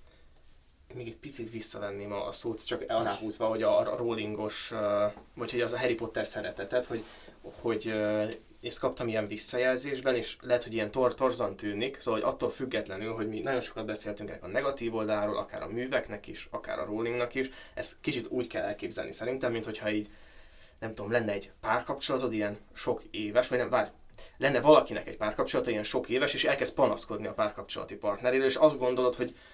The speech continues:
valójában így, nem tudom, ez egy ilyen tök rossz kapcsolat, de hogy igazából valójában neked most már egy, már tök alapvető az, hogy mi szeretjük ezt a könyvet, meg szeretjük ezt a szériát, és hasonlót,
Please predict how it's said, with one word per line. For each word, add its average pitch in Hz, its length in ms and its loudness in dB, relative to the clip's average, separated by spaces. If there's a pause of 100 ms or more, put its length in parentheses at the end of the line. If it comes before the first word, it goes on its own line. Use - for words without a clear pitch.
valójában 123 520 6
így, 120 80 2
nem 120 200 2
tudom, 104 300 -6 (460)
ez - 60 -10
egy 113 120 -6
ilyen 117 160 2
tök 135 180 0
rossz 123 420 2 (360)
kapcsolat, 156 600 4
de 131 80 2
hogy 131 160 2
igazából 135 320 4
valójában 135 280 4
neked 131 220 0
most 131 200 -4
már 120 180 2
egy, 117 200 0 (640)
már 123 240 2
tök 160 340 6
alapvető 113 640 2
az, 110 180 0
hogy 107 240 -4 (420)
mi 117 160 -2
szeretjük 110 480 -2
ezt 95 200 -6
a 101 40 -12
könyvet, 113 460 2
meg 107 100 -8
szeretjük - 440 -6
ezt - 220 -6
a - 40 -10
szériát, 113 640 0
és - 120 -10
hasonlót, 135 580 0